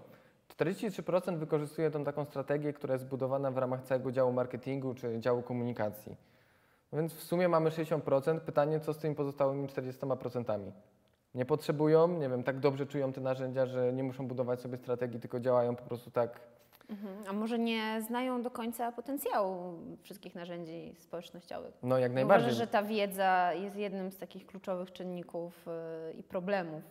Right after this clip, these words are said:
Speaker 2: jeżeli chodzi o tworzenie strategii?
Speaker 1: Czy wiesz co, problem z mediami społecznościowymi jest taki, mm, że to, owszem, mówimy, że to są dodatkowe kanały komunikacji i trochę je tak,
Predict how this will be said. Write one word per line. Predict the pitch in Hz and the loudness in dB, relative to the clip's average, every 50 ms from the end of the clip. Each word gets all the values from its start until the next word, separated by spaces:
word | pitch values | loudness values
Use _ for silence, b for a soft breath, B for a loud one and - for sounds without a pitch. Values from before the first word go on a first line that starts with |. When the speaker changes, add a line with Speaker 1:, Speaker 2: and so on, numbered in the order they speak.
| - | -14
Speaker 2:
jeżeli | - 175 175 160 165 175 | -14 -12 -10 -10 -10 -10
chodzi | 185 170 165 165 165 160 | -10 -10 -10 -8 -8 -10
o | 160 | -10
tworzenie | 165 165 - 180 170 165 165 165 | -10 -12 -12 -12 -12 -10 -12 -14
strategii? | 170 - - 170 170 - 165 160 160 165 202 262 b b b b b b b b b b b b b b b b | -16 -12 -12 -12 -10 -10 -12 -12 -10 -10 -10 -10 b b b b b b b b b b b b b b b b
Speaker 1:
Czy | - - 147 | -10 0 2
wiesz | 160 165 165 | 2 2 4
co, | - 185 170 | 4 2 2
problem | 151 - - 139 156 214 233 202 | 2 0 4 6 6 8 8 4
z | 165 | 4
mediami | 170 170 151 165 165 185 170 | 4 4 4 6 4 4 2
społecznościowymi | - - 151 143 - 156 143 - - 123 143 156 151 | 0 0 0 0 0 -2 -6 -6 -6 -4 0 0 2
jest | 143 127 - - | 2 0 2 4
taki, | 127 123 - - 139 135 139 143 147 143 143 - | 4 4 4 0 -4 -2 -2 -2 -4 -6 -8 -8
mm, | - 123 123 123 123 123 120 117 120 123 120 | -6 -4 -2 -2 -2 -2 -2 -4 -4 -6 -6
że | 117 127 | -8 -4
to, | - 156 151 143 - - - - - - _ _ - - | 0 0 0 -2 -4 -10 -16 -20 -20 -20 _ _ -20 -6
owszem, | - - 165 160 - 143 135 | 2 2 2 2 2 0 0
mówimy, | 139 147 180 190 196 185 | 2 2 2 2 2 2
że | 175 175 | 2 0
to | 160 156 | -2 -4
są | 151 156 139 | -4 0 2
dodatkowe | 147 151 151 147 147 - 165 160 156 | 6 6 6 4 4 4 4 4 4
kanały | 160 165 151 143 147 147 147 147 143 | 4 0 -2 0 2 2 2 0 0
komunikacji | - 143 135 139 139 131 151 147 151 151 - 170 156 139 | -2 -4 -4 -4 -2 2 2 2 2 0 -4 -6 -4 -4
i | 135 | -4
trochę | - - 156 156 165 143 | -2 -2 0 0 0 -2
je | 135 | 0
tak, | 135 139 131 | 2 0 0